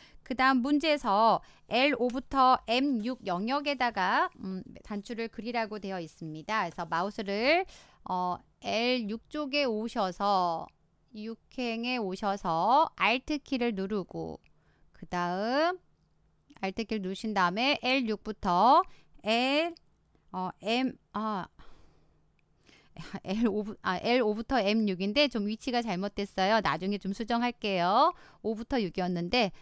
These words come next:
어, 우선은 Alt, 다시 갈까요? 음, 취소 누를게요. 취소, 지우고요. <laughs>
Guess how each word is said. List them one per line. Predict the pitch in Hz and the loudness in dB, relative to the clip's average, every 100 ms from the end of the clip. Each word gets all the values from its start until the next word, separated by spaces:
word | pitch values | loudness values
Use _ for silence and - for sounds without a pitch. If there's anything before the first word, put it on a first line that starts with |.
| - | -12
어, | 170 160 - | -6 -6 -6
우선은 | 190 214 185 196 277 339 - - | -2 -2 0 0 0 -2 -6 -4
Alt, | 240 247 294 - _ _ _ _ | -2 -2 -8 -10 _ _ _ _
다시 | 214 214 | -12 -12
갈까요? | 240 - - - 185 247 - _ _ _ _ _ _ _ _ _ _ _ _ _ - | -12 -12 -10 -6 -6 -6 -10 _ _ _ _ _ _ _ _ _ _ _ _ _ -8
음, | 208 214 208 208 208 208 208 208 - | -4 -2 -2 -2 -2 -4 -4 -4 -6
취소 | 302 269 | -6 -2
누를게요. | 180 160 - - 147 - | -4 -4 -10 -12 -14 -18
취소, | - 180 160 160 226 311 - _ _ - | -12 -10 -8 -4 0 0 -2 _ _ -20
지우고요. | - - 180 160 156 147 185 254 | -14 -4 -2 -2 -2 2 4 4
<laughs> | 196 - - - | 4 0 0 -8